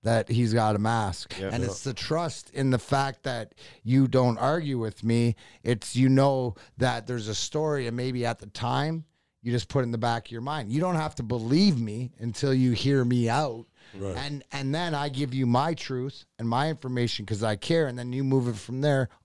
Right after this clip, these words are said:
Speaker 1: on.
Speaker 2: Yep.
Speaker 1: But whatever decision you make,
Speaker 2: Is on me.
Speaker 1: I've got my truth out.
Speaker 2: Mm-hmm.
Speaker 1: So, you know, it's, it's like a lot of times it's like your boys, you know, girlfriends are going out with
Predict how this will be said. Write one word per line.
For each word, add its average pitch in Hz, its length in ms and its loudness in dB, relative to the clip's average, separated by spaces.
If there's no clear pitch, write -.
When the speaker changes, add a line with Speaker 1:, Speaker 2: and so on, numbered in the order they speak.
Speaker 1:
on. 127 340 0
Speaker 2:
Yep. 90 60 -8
Speaker 1:
But 165 260 0
whatever 139 340 0
decision 123 580 -6
you 156 220 0
make, 127 540 -4
Speaker 2:
Is 90 160 -12
on 85 180 -8
me. 123 80 0
Speaker 1:
I've 147 520 -4
got 139 300 -2
my 165 200 -2
truth 139 400 -4
out. 120 300 2
Speaker 2:
Mm-hmm. 92 200 -14
Speaker 1:
So, 127 500 0
you 131 100 -2
know, 123 180 4
it's, 123 420 -2
it's - 280 -2
like 147 320 -6
a 143 200 -6
lot 147 220 0
of 135 80 -6
times 131 300 -8
it's 107 180 -12
like 113 200 -4
your 104 80 -8
boys, 104 480 -6
you 104 80 -12
know, 95 160 -10
girlfriends 95 680 -10
are 90 80 -14
going 92 260 -12
out 92 160 -12
with 90 140 -14